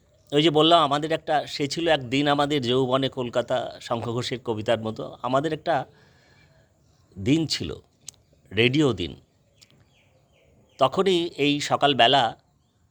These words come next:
রজনীকান্ত সেন, অতুল প্রসাদ সেন,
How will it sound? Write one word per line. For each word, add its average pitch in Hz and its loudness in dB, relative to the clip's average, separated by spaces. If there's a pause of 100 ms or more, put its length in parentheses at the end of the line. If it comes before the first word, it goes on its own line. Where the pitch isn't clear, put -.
(800)
রজনীকান্ত 131 2
সেন, 131 -2 (600)
অতুল 117 -4
প্রসাদ 123 -4
সেন, 120 -2